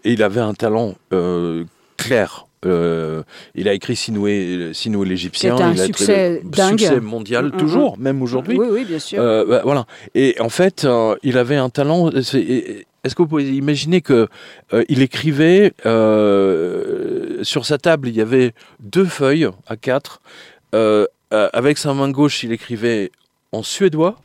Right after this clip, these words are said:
Speaker 1: et avec sa main droite, il écrivait en finnois. Parce que la Finlande était un tout petit pays, donc il y avait que, à l'époque, je sais pas, il y avait que deux, trois millions d'habitants.
Speaker 2: Mhm.
Speaker 1: Et donc, il voulait avoir plus de public, c'est pour ça qu'il écrivait en même temps en suédois,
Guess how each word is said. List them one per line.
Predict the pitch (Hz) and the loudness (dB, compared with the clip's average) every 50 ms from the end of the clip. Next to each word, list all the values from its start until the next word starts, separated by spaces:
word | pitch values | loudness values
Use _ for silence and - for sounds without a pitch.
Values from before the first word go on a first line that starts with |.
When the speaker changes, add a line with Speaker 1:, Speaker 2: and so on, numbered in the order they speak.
| _ - - - - - _ _ _ - | _ -20 -20 -20 -20 -20 _ _ _ 0
Speaker 1:
et | 139 139 104 | 0 2 2
avec | 113 127 104 | 2 0 0
sa | - 123 113 | -2 -6 -4
main | 110 117 117 | -4 -4 -4
droite, | 113 113 156 175 - - | -2 0 -2 -2 -2 -2
il | 123 120 | -4 -6
écrivait | 113 - - 123 110 143 160 123 | -4 -4 -6 -6 -4 -4 -4 -2
en | 92 110 113 | -4 -4 -6
finnois. | - - - 156 151 135 127 117 113 117 _ _ - - - - - - _ | -6 -8 -6 -4 -4 -2 -2 -4 -4 -8 _ _ -20 -20 -20 -20 -20 -12 _
Parce | - 127 117 - - | -6 -6 -6 -6 -2
que | - 151 | 2 2
la | 123 117 104 110 107 | 2 2 2 -2 -4
Finlande | - - 131 139 135 131 113 107 | -4 -4 -4 -4 -4 -4 -4 -6
était | - - | -8 -6
un | 113 110 107 | -6 -6 -6
tout | - - 110 | -8 -12 -12
petit | - 113 - - 104 | -12 -12 -12 -12 -8
pays, | - 107 110 117 139 151 | -6 -4 -4 -4 -4 -4
donc | 120 107 95 - | -6 -6 -8 -6
il | 98 | -6
y | 98 | -6
avait | 92 98 95 | -6 -6 -6
que, | - 107 87 - 95 | -8 -10 -10 -8 -8
à | 87 | -6
l'époque, | 92 92 92 90 92 92 87 - 110 107 - | -6 -6 -4 -4 -4 -6 -6 -6 -8 -8 -8
je | - | -10
sais | - | -10
pas, | - 104 98 | -8 -6 -6
il | 87 | -4
y | |
avait | 80 82 82 | -6 -6 -8
que | - | -6
deux, | - 98 92 | -6 -8 -8
trois | - - 101 98 | -8 -10 -12 -10
millions | 95 87 92 95 | -10 -8 -8 -6
d'habitants. | 95 92 90 92 - 143 156 165 | -6 -6 -6 -6 -6 -6 -6 -4
Speaker 2:
Mhm. | 180 185 180 196 196 175 - - - | -4 -6 -4 -4 -4 -6 -8 -6 -4
Speaker 1:
Et | - 120 | -4 -2
donc, | 120 135 127 - - | -2 -2 -4 -4 -6
il | 135 120 | -8 -6
voulait | 117 139 143 147 151 147 143 123 - | -4 -2 0 0 2 2 0 -2 -2
avoir | - 113 113 120 147 139 - | -4 -4 -2 -2 -4 -4 -4
plus | - 156 135 120 | -8 -10 -6 -6
de | 135 117 | -6 -6
public, | - 135 131 135 175 190 175 - | -6 -8 -8 -6 -6 -6 -6 -8
c'est | 135 - | -10 -10
pour | - 110 - | -10 -10 -6
ça | - 165 156 | -6 -6 -6
qu'il | - 139 131 | -4 -6 -6
écrivait | 127 - - 147 147 151 165 | -6 -6 -6 -6 -4 -2 -2
en | 143 | -2
même | 131 127 127 | -4 -6 -8
temps | 123 - 139 | -8 -8 -8
en | 127 | -8
suédois, | - - 131 120 120 135 165 180 | -6 -8 -6 -6 -4 -4 -4 -6